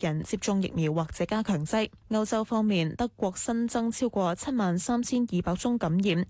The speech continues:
聯邦政府同地方取得共識，收緊防疫措施。未有接種疫苗嘅人士將會禁止進入大部分公共場所，包括酒吧、食肆同戲院。看守總理默克爾形容防疫形勢嚴峻，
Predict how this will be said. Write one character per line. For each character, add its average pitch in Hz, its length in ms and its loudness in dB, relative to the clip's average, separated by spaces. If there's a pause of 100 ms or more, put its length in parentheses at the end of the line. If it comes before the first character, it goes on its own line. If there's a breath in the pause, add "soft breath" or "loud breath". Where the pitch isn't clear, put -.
(300 loud breath)
聯 226 140 2
邦 349 160 0
政 247 180 0
府 247 140 0
同 185 220 0
地 180 180 2
方 247 260 0
取 208 160 0
得 202 100 -4
共 165 220 0
識， 226 280 -2
收 - 180 -2
緊 190 160 0
防 175 240 -2
疫 156 80 0
措 202 240 0
施。 269 240 0 (360 loud breath)
未 208 120 2
有 208 140 2
接 240 100 -2
種 233 260 -2
疫 220 120 -2
苗 180 120 0
嘅 180 60 0
人 170 180 2
士 196 280 0
將 277 240 0
會 233 80 2
禁 208 200 0
止 208 160 0
進 220 140 -2
入 196 100 2
大 175 220 0
部 180 160 0
分 180 180 0
公 247 160 0
共 175 200 0
場 156 280 0
所， 170 360 0
包 269 120 0
括 240 140 -2
酒 170 240 -2
吧、 233 260 0
食 - 180 -4
肆 - 220 -2
同 165 220 0
戲 185 240 0
院。 170 220 0 (260 loud breath)
看 262 180 0
守 220 220 0
總 208 180 0
理 214 80 2
默 196 120 2
克 226 60 0 (120)
爾 180 120 0
形 165 240 0
容 170 280 0
防 185 360 0
疫 214 140 -2
形 165 180 0
勢 208 280 0
嚴 156 240 0
峻， 185 220 0